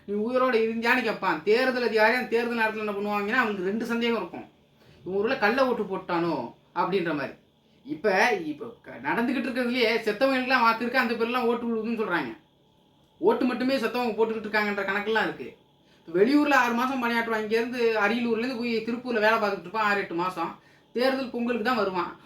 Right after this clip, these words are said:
பொங்கல் வந்து சரி, இப்ப ஓட்டு போட ஒரு ஆயிரம், ரெண்டாயிரம் கொடுக்குறாங்க, ஒரு இருநூறு, முந்நூறு தர்றாங்க ஓட்டுக்கு, வர்ற செலவு அவனே பார்த்துக்கிறான். போய் நம்ம ஓட்டு போட்டு வருவோம், அந்த காசை நம்ம ஏன் வீணாக்கணும்னு எங்க ஆளுங்க பெருந்தன்மையோட வந்து ஊருக்குள்ள வந்து ஓட்டு போட போகும்போது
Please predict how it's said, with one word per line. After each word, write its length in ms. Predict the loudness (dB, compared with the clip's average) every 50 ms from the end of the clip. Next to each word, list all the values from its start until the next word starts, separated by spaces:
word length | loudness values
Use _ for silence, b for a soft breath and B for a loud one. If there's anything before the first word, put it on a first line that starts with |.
| B B
பொங்கல் 300 | -4 -2 0 0 0 0
வந்து 240 | 0 -2 -4 -6 -6
சரி, 180 | -4 -2 -2 -2
இப்ப 340 | 0 2 2 2 2 2
ஓட்டு 240 | 4 2 2 2 0
போட 180 | -2 -2 -2 0
ஒரு 240 | 0 2 2 4 6
ஆயிரம், 280 | 6 6 6 4 2
ரெண்டாயிரம் 260 | 0 -2 -2 -2 -2
கொடுக்குறாங்க, 420 | -6 -8 -8 -4 0 0 0 0 -2 -6 -8 -4
ஒரு 140 | -2 0 2
இருநூறு, 260 | 2 2 0 0 -2
முந்நூறு 220 | -2 -2 -4 -2
தர்றாங்க 360 | 0 0 0 2 2 0 0 0
ஓட்டுக்கு, 360 | -2 -2 -2 -6 -6 -8 -10 -10 -14 b b b b b
வர்ற 220 | 2 2 2 2
செலவு 260 | 0 0 0 0 0 0
அவனே 200 | 0 2 0 0
பார்த்துக்கிறான். 560 | 0 0 -2 -4 -2 -2 -2 -2 -2 -4 -8 B B B B
போய் 140 | 0 0 0
நம்ம 180 | 2 2 4
ஓட்டு 260 | 4 6 4 4 2
போட்டு 280 | 0 -2 -2 -2 0 2
வருவோம், 260 | 2 2 2 2 2
அந்த 140 | 2 2 2
காசை 300 | 4 4 2 4 2 -2
நம்ம 140 | -4 -2 -2
ஏன் 160 | -4 -2 -2
வீணாக்கணும்னு 680 | 0 2 2 0 0 0 -4 -4 -4 -4 -4 -4 -2 -2
எங்க 300 | -2 -2 2 2 4 4
ஆளுங்க 200 | 4 2 0 0 0 0 0 2
பெருந்தன்மையோட 480 | 2 2 2 2 -2 -2 -2 -4 -2
வந்து 320 | -2 -2 -2 -2 -2 -4 -4
ஊருக்குள்ள 160 | -4 -4 -6
வந்து 180 | -4 -4 0
ஓட்டு 220 | 2 2 2 2 0
போட 160 | -2 -4 -4
போகும்போது 640 | -4 -4 -6 -4 -4 -6 -6 -6 -6 -8 -8 -10